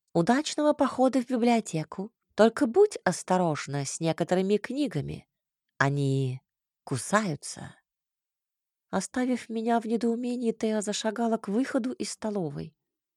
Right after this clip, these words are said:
Вслед ей смотрели многие. Парни с восхищением, большинство девушек с завистью. Похоже, полностью равнодушным не оставался никто.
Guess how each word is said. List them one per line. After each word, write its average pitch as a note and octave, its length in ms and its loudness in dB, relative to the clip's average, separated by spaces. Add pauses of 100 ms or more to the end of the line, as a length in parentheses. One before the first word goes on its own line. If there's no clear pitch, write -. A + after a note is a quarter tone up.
(100)
Вслед D#4+ 360 2
ей D#4 220 0
смотрели A#3 480 0
многие. F#3 680 -4 (300)
Парни C4+ 400 0
с - 140 -8
восхищением, G#3 880 -4 (180)
большинство A3 480 -2
девушек G3+ 640 0
с C#3 60 -10
завистью. F3 760 -4 (400)
Похоже, D4+ 460 0
полностью C4+ 640 -4
равнодушным F3 640 -4
не G3 100 -4
оставался A#3 540 -2
никто. A#3+ 460 -6